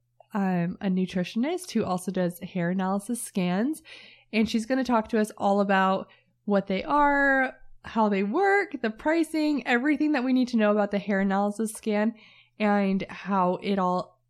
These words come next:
kinda ties in with skin. So we're super excited, and she has been so nice to give us a code for you guys.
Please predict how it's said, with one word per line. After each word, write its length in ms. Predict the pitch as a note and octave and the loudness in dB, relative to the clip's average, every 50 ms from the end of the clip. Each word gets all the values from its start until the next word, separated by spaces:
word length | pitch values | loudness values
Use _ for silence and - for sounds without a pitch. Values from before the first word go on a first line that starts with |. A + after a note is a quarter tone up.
| _ _ _ - | _ _ _ -12
kinda 260 | - - G#3+ G3+ G#3 | -4 0 2 2 2
ties 320 | G3+ - - F#3 F3+ F#3 G3 | 0 0 -2 0 0 2 2
in 140 | F#3+ F#3+ | 2 2
with 240 | F#3 F3+ F3+ F3+ - | 2 2 0 -2 -6
skin. 560 | - - - - B3 C#4 D4 G#3+ D3+ E3 G3 - _ - - - - _ _ _ - | -20 -16 -8 -4 -2 0 0 0 -2 -4 -8 -10 _ -20 -20 -20 -20 _ _ _ -14
So 340 | - - G3+ G3 F#3+ F#3+ | -6 -2 0 2 2 2
we're 160 | F#3+ G3 G3 F#3 | 0 0 -2 -2
super 340 | - - F#3+ F3+ - A#3+ | -2 -4 -4 -2 -2 -2
excited, 640 | D#4 E4 - - - B3+ A#3+ A3+ A3+ A3+ A3+ A#3+ B3+ A#3+ | -4 -4 -6 -4 -2 0 0 2 2 2 2 2 2 2
and 220 | - G#3 G#3 G#3 | 2 0 0 0
she 140 | - - A3 | 0 2 2
has 160 | G#3+ G#3+ G#3 | 2 2 2
been 160 | G#3 G#3+ G#3 | 2 0 0
so 220 | G3+ - - G3 G3 | 0 0 0 0 2
nice 260 | G3+ G3+ G#3 G#3 - | 2 0 0 -2 -2
to 120 | - A3 G3+ | -2 0 0
give 160 | G3 F#3+ F#3+ | 2 2 2
us 180 | G3 F#3+ - - | 2 0 -2 -4
a 80 | A3+ G#3 | -8 -8
code 360 | - - - G#3 F#3 F#3 F#3+ | -6 -2 -2 0 0 0 -2
for 140 | - - A#3 | -2 -2 -2
you 160 | A#3 A#3+ A#3 | 0 0 0
guys. 400 | B3 A#3+ A#3+ C4 D4 D4+ - - | 2 2 2 2 0 -2 -4 -6